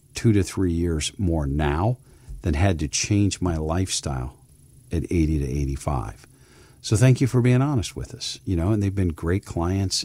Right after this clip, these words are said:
and it's always fun to watch the people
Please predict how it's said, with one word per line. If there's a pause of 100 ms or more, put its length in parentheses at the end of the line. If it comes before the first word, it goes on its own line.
and
it's
always
fun (480)
to
watch
the
people